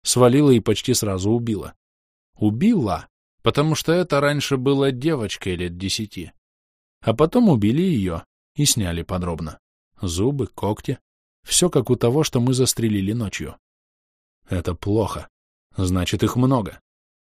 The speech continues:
Если обычный мертвяк мне не противник, учитывая, что не в толпе и неожиданно не бросится, то такой твари не противник я. Нашлось и объяснение, и не одно.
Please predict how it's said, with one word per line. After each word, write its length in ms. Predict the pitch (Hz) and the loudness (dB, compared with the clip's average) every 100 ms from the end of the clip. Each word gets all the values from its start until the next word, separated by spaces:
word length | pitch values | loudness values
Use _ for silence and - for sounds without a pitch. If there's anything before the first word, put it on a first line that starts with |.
| _ | _
Если 380 | 90 85 87 101 | -8 -4 -4 -2
обычный 380 | 107 120 - 95 | -2 -2 0 0
мертвяк 420 | 98 - 120 - | 0 2 2 2
мне 180 | 101 107 | 2 2
не 100 | 101 | 2
противник, 540 | 101 98 202 131 - _ _ | 2 2 0 -2 -4 _ _
учитывая, 460 | - - 127 120 113 | 0 2 4 6 6
что 160 | - | 6
не 100 | 123 | 2
в 60 | 113 | 4
толпе 380 | 120 113 143 139 | 4 4 4 4
и 40 | |
неожиданно 500 | 117 107 101 113 107 | 4 2 2 2 2
не 140 | 107 123 | 2 2
бросится, 540 | 131 110 90 - 85 _ _ _ | 4 2 0 -4 -6 _ _ _
то 100 | 135 | 0
такой 420 | 117 113 - 104 | 2 0 2 0
твари 320 | 120 160 135 98 | 2 4 4 2
не 140 | 92 | 0
противник 580 | 98 107 - 95 104 110 | 0 0 0 -2 -2 0
я. 280 | 131 87 - _ _ _ _ _ _ - | -2 -2 -8 _ _ _ _ _ _ -4
Нашлось 500 | 107 113 185 202 - | 0 2 4 4 4
и 40 | |
объяснение, 680 | 180 175 175 143 101 90 78 - _ | 2 2 2 0 -2 -4 -8 -16 _
и 120 | 104 | 0
не 100 | 104 | 2
одно. 400 | 120 120 101 71 | 2 -2 -6 -8